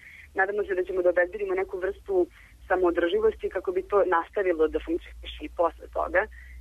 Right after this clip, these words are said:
jer je upravo ovo nešto za što,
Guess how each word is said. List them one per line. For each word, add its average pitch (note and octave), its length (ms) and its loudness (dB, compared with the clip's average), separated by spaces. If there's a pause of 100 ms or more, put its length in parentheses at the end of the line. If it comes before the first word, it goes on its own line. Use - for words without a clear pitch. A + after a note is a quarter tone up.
(100)
jer F3 160 2
je E3+ 80 4
upravo E3+ 300 4 (140)
ovo E3+ 140 2 (800)
nešto F3+ 400 0
za E3+ 100 4
što, F3+ 160 -4